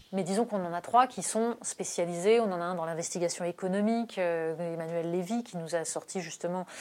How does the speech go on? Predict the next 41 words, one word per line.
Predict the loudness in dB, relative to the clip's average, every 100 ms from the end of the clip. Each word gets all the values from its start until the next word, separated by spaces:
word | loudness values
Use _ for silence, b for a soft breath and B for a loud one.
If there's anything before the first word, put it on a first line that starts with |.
| B B B
euh, | -6 -4
les | -4
rapports | -4 -2 0
de |
la | -2
Cour | -2 0
des | 0 2
comptes, | 2 2 2
qui | -2 -2
nous... | 0 0 -2
qui | -4 -10
travaille | -2 0 0
beaucoup | -2 -6
sur | -6 -2
les... | 0 -2
les | -2 0 0
autoroutes, | 2 2 2 2 0 0
euh, | 0 0
sur | -2 -4 -2
les | 0
régies, | 2 2 2 0 4
euh, | 4 4
d'eau | 4 8 10 10 8
ou | 6
les | 4
choses | 2 2
comme | 2
ça. | 4 2
Vous |
voyez, | 2 0
ça, | -2 -4
ce | -6
sont | -6
des | -6
sujets | -8 -2 -2
qu'on | -2 -4 -2 -4
met | -4 -4
en | -4
avant | -4 -4
assez | -4 -4
souvent. | -2 0 0